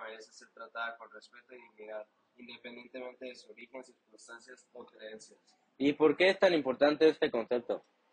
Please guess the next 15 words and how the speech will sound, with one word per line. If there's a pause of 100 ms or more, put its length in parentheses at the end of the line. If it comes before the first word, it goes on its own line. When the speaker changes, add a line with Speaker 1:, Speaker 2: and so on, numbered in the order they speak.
(160)
Speaker 1:
La
dignidad
humana
es
la
base
de
muchos
de
nuestros
valores
más
preciados, (140)
como
la